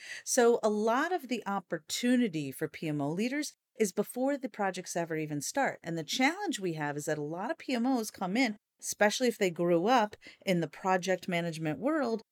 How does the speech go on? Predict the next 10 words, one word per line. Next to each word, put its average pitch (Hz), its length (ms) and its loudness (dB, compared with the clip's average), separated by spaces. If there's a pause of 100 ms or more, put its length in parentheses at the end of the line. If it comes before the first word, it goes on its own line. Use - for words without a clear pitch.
(180)
they're 254 140 8
focused 220 520 0
on 208 120 0
the 180 60 -2
project 165 420 -4
life 190 260 -2
cycle 156 360 -4
and 160 180 -6
perfecting 160 580 -6
that. 180 320 0